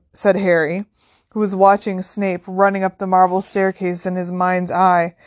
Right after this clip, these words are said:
his black robes billowing behind him as ever, pulling his wand from under his cloak as he ascended.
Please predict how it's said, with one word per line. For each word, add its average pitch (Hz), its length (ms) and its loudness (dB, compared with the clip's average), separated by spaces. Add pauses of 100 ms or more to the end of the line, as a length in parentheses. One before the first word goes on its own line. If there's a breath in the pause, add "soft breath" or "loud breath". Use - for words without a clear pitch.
(140 soft breath)
his 196 200 -10
black 196 400 2
robes 185 320 0
billowing 190 580 0
behind 180 460 -4
him 175 160 -6
as 175 120 -6
ever, 170 400 0
pulling 190 420 -2
his 180 180 -8
wand 175 400 -2
from 175 180 -8
under 180 240 -2
his 196 180 -4
cloak 190 460 0
as 175 180 -6
he 185 120 -2
ascended. 180 580 -4